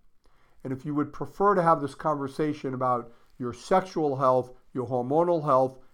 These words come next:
and your life extension with a knowledgeable and experienced woman, Shannon Pederuti can fill that role. She knows the range of normal, zero to seventy-five. Zero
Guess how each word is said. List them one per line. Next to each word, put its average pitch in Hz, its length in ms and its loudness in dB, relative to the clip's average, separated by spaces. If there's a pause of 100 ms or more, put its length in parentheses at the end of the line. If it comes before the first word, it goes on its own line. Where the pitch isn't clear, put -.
(120)
and 127 80 -12
your 123 120 -6
life 151 260 2
extension 160 680 -2
with 127 140 -6
a 123 40 -8
knowledgeable 143 680 0
and 127 120 -8
experienced 131 720 -4
woman, 131 460 -4 (260)
Shannon 151 440 -2
Pederuti 135 520 0
can 120 160 -8
fill 139 300 -4
that 120 200 -4
role. 165 480 0 (720)
She 208 160 4
knows 160 300 6
the 135 80 0
range 139 320 0
of 120 100 -4
normal, 131 540 0 (160)
zero 156 880 6 (760)
to 143 100 -4
seventy-five. 165 1080 6 (960)
Zero 180 840 4